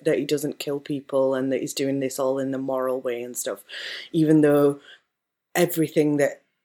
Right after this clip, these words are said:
about his presence is telling a, a different story.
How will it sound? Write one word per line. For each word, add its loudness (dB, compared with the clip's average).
about 0
his -2
presence 0
is -6
telling -2
a, -2
a -8
different 0
story. 2